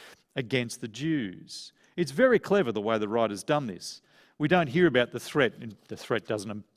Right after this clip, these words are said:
emerge until chapter three, but the first two chapters set us up to be ready for it and to see the hand of a hidden God in the midst of it all. Let me take you back to chapter one then.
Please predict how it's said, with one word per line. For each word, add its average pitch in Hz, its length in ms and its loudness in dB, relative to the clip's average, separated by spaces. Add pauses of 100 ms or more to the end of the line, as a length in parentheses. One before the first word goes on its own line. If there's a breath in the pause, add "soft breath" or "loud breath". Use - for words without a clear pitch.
emerge 160 320 0
until 107 240 -10
chapter - 340 -4
three, 156 640 0 (520 soft breath)
but - 140 -10
the - 80 -12
first 202 380 0
two 196 180 -4
chapters 120 480 -4
set 143 240 -4
us - 140 -8
up 123 180 -4
to 117 80 -14
be 110 140 -6
ready 120 340 -2
for 120 420 -2
it - 120 -16 (480 soft breath)
and 113 140 -8
to 104 80 -6
see 113 520 -2 (140)
the 101 120 -8
hand 120 440 -4
of 95 80 -6
a 98 60 -4
hidden 107 420 -6
God 98 380 -2
in 92 80 -8
the 98 80 -10
midst 107 280 -10
of 95 80 -8
it 90 60 -8
all. 82 260 -8 (240 soft breath)
Let 226 80 -6
me 254 60 -4
take 196 240 0
you 165 60 -4
back 127 160 0
to 135 80 -10
chapter 151 260 -4
one 160 220 -2
then. 76 140 -10